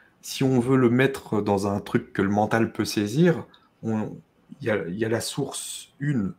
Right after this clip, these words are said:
le, le, qui est ce point central qui explose dans une explosion d'amour, justement, et de joie créatrice,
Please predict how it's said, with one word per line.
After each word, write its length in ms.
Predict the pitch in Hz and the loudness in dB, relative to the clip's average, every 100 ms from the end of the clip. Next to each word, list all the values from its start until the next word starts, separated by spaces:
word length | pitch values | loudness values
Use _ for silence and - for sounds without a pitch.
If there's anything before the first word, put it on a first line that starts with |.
| _ _ _ | _ _ _
le, 240 | - 101 98 | -8 -4 -4
le, 560 | 101 101 50 98 - - _ _ _ _ _ _ _ _ _ _ _ _ | -4 -6 -6 -10 -12 -18 _ _ _ _ _ _ _ _ _ _ _ _
qui 200 | - 120 | -2 2
est 40 | 120 | 2
ce 140 | - | 4
point 360 | 113 - 135 127 | 2 2 2 2
central 720 | - 123 - - 180 165 82 - _ _ _ _ _ _ | 2 0 0 0 2 0 -2 -14 _ _ _ _ _ _
qui 160 | - 127 | 0 0
explose 880 | 127 - - 143 143 110 92 92 _ _ _ _ _ _ _ _ _ _ _ _ | 0 -4 -2 2 2 0 -4 -10 _ _ _ _ _ _ _ _ _ _ _ _
dans 80 | 107 | -4
une 180 | 104 127 | -2 -2
explosion 520 | 127 - 120 117 120 | -4 -2 0 2 2
d'amour, 420 | 120 123 156 143 | 4 4 4 4
justement, 480 | 101 92 - 101 101 | -2 -8 -4 -2 0
et 60 | 101 | 0
de 140 | 107 | 0
joie 360 | 104 110 120 117 | 0 0 0 -2
créatrice, 880 | - 104 104 - 185 - - - | -6 -6 -6 -4 -4 -4 -14 -18